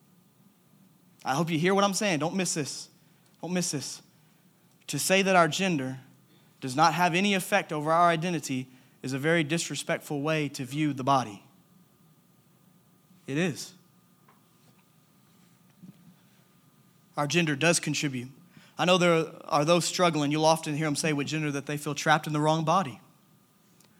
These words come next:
I know that that's an issue that we have. It's a real issue. It's called gender dysphoria, when you feel like you're born in the wrong body. And from my studying,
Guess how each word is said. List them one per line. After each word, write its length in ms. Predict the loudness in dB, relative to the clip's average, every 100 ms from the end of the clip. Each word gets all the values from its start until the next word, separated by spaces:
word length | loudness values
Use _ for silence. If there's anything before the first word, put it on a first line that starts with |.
| _ _ _ _
I 60 | -4
know 140 | 0
that 80 | 0
that's 180 | 0 -2
an 140 | -4 -4
issue 340 | 0 0 0 -6 -12 _ -12
that 100 | -8
we 100 | -2
have. 220 | -2 -2 -8 -16
It's 140 | -6 -4
a 80 | -2
real 220 | -2 -2
issue. 280 | -6 -8 -12 -16 -20 -20 _ -10
It's 140 | -8
called 420 | -4 2 2 2 -4 -18 _ _ _ -20 -8
gender 440 | 0 2 2 2
dysphoria, 640 | 0 -4 -2 -2 -2 -4 -12 -20 _ _ _ _ _ _ _ -6
when 100 | -4
you 60 |
feel 120 | 0
like 160 | 2 2
you're 100 | -2
born 240 | 0 0
in 80 | 0
the 60 | 0
wrong 240 | -2 0
body. 340 | 4 4 4 -2 -12 -20 -20 -20 -20 -20 -20 -20 -18 -18 _
And 320 | -2 -2 -2 -6 -18 _ _ _ _ _ -20 -20 _ _ _ _ _ _ _ _
from 180 | -10 0
my 140 | 2
studying, 640 | 2 2 2 2 0 -2 -6